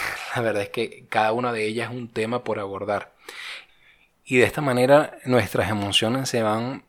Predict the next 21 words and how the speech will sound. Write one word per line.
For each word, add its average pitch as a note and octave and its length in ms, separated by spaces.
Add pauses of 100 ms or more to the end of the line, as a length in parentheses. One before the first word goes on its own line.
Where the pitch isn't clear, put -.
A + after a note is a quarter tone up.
(140)
malformando, G#2+ 1200 (500)
vamos A#2 340
generando G#2+ 460
en A#2+ 80
nosotros A2 560
eso G#2+ 580
que, F#2+ 400 (580)
eh, G#2 380
ante G#2 380
la, - 500 (100)
la, F#2+ 400
mm, G2 840
psicología G#2+ 1080
o G#2 60
la F#2+ 120
psiquiatría A#2 640
se G#2 160
llama G#2+ 300
como G#2+ 280
emociones G2+ 580
desordenadas. F#2 800